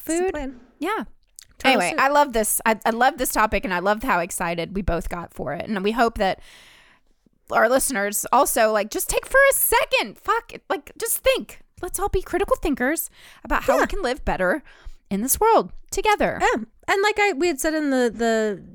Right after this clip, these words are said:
Speaker 1: New Year's episode too, it's like, I'm excited because I do think what, even what she's saying about boundaries, right? Like, we're living in a boundary now 'cause we're, we're gonna run out of shit. So, like, we're,
Speaker 2: Mm-hmm.
Speaker 1: whether we like it or not, we're gonna have to deal with our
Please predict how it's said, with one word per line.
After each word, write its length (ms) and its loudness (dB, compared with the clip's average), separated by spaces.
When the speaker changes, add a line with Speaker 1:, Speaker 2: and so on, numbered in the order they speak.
Speaker 1:
New 120 0
Year's 220 -2
episode 400 -4
too, 140 0
it's 180 -4
like, 100 -4
I'm 140 0
excited 400 0
because 240 -4
I 80 0
do 260 -2
think 360 -4
what, 540 -2
even 300 0
what 100 2
she's 140 -2
saying 140 2
about 220 0
boundaries, 580 -2
right? 160 -2
Like, 180 -4
we're 220 2
living 300 0
in 60 2
a 60 0
boundary 400 -2
now 240 -6
'cause 160 -4
we're, 240 -2
we're 140 -2
gonna 180 0
run 160 -2
out 140 0
of 80 -8
shit. 280 -10
So, 200 0
like, 160 -2
we're, 120 -2
Speaker 2:
Mm-hmm. 160 -8
Speaker 1:
whether 160 2
we 80 2
like 240 2
it 80 -2
or 60 -2
not, 300 2
we're 60 -4
gonna 120 -2
have 160 -6
to 120 -6
deal 280 -2
with 180 -4
our 280 -4